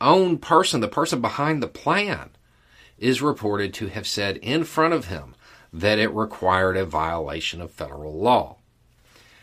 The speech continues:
Ignorance of the law doesn't cut it. You know, that's no excuse.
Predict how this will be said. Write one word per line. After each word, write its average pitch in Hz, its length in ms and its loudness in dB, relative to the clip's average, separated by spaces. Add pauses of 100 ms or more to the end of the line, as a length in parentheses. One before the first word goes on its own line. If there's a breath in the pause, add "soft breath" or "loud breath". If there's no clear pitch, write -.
(920 soft breath)
Ignorance 196 440 6
of 151 60 2
the 127 60 6
law 120 280 6
doesn't 104 460 0
cut 165 260 2
it. - 320 -2 (380)
You - 160 -10
know, 98 120 -2
that's 117 240 -2
no 127 200 4
excuse. 170 840 0